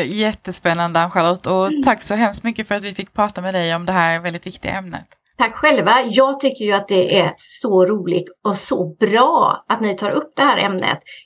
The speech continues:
Speaker 2: eftersom det är ju en smal läsargrupp,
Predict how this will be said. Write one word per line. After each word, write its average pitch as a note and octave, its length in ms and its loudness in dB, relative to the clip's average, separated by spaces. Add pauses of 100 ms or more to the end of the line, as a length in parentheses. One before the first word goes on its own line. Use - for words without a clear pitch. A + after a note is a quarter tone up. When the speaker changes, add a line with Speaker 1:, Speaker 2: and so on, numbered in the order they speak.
Speaker 2:
eftersom D4 400 0
det - 120 -2 (160)
är G3 340 4
ju F#3 200 4
en G#3 180 -2
smal F3+ 680 0
läsargrupp, A3+ 920 -2